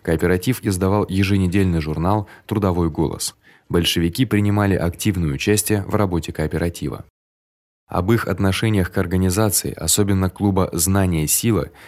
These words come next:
действующего во всех нефтяных районах, клуб «Наука» действует только в городе, можно сказать то же самое, что и о союзах. Примечание. Клубы «Знание и сила» и «Наука»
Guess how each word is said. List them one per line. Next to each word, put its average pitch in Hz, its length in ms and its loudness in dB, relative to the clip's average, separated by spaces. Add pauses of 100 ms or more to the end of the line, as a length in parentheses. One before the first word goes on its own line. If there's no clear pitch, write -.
(140)
действующего 82 680 2
во 85 160 0
всех 85 280 -2
нефтяных 82 400 -2
районах, 82 540 -4 (180)
клуб 101 240 0
«Наука» 85 380 -2
действует 80 460 -2
только 80 260 -2
в 85 60 -8
городе, 80 420 -6 (240)
можно 110 380 0
сказать 92 560 0
то 92 140 0
же 80 120 -2
самое, 101 480 0
что - 260 -2
и 82 60 2
о 78 140 -2
союзах. 82 580 -4 (540)
Примечание. 95 720 -2 (520)
Клубы 110 460 2
«Знание 90 500 0
и - 20 -6
сила» 101 460 2 (140)
и 101 100 2
«Наука» 87 540 0